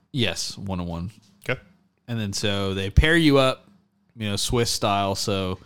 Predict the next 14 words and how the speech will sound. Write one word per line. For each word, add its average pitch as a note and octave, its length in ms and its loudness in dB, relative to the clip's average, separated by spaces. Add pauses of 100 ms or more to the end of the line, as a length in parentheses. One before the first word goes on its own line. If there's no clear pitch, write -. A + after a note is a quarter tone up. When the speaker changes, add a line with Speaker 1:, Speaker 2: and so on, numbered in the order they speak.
(380)
Speaker 1:
you, A2+ 180 -2 (180)
you C3+ 200 4
play C#3 300 8
against B2 300 -2
somebody A2+ 400 0
who A2 100 2
has A2 280 2
the G#2+ 60 -6
same G#2+ 500 0 (400)
winning A2+ 360 0
track F#2+ 420 -2
as, F#2 180 -4
as G#2 260 -4
you. G2 300 -2